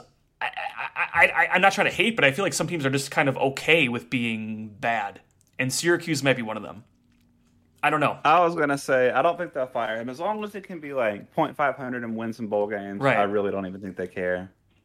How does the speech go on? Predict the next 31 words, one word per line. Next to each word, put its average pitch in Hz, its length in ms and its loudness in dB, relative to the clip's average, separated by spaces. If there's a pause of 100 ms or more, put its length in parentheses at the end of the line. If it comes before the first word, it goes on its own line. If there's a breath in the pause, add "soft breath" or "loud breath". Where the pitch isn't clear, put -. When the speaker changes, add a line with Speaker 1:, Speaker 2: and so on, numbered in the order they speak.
(140)
Speaker 1:
I 220 100 4
mean, 226 140 2
they 254 80 2
got, 247 220 6
they 214 80 6
have 220 100 4
a 196 40 -4
ways 196 180 0
to 147 100 -4
go 135 140 6
yet. 135 260 4
I 135 60 0
mean, 139 160 2
they've 147 120 0
got 151 220 6
some 139 140 -2
winnable 131 240 2
games 123 500 -2
looking 127 220 -4
at 117 80 -4
their 120 80 -8
schedule 117 260 -4
this 117 240 -6
year. 113 340 -2
I - 80 -4
mean, 117 200 -2
against 135 320 0
Boston 127 320 2
College, 113 580 2
Virginia 120 380 -6
Tech, 120 480 -2